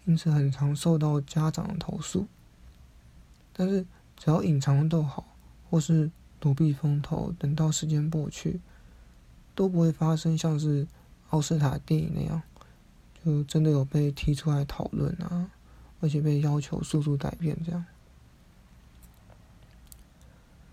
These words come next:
那最后第三的原因是文化原因，就是我认为日本动漫的特色是他们都是以幻想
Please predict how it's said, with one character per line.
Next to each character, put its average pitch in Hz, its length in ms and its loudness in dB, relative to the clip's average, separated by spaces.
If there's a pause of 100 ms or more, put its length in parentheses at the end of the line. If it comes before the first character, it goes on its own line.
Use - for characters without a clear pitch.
(760)
那 175 180 4 (520)
最 202 160 2
后 175 280 6
第 170 220 2
三 170 180 4
的 160 80 4
原 160 200 0
因 156 180 4
是 160 380 2 (420)
文 131 180 6
化 160 220 4
原 165 180 0
因， 175 240 -2 (880)
就 214 160 0
是 214 160 4 (380)
我 143 120 6
认 185 220 2
为 147 220 4
日 170 120 4
本 143 260 2
动 156 160 4
漫 156 160 4
的 139 120 0
特 147 200 2
色 147 200 0
是 147 300 0 (300)
他 160 100 2
们 147 160 6
都 156 140 4
是 156 180 0
以 156 80 0
幻 147 320 2
想 147 180 -4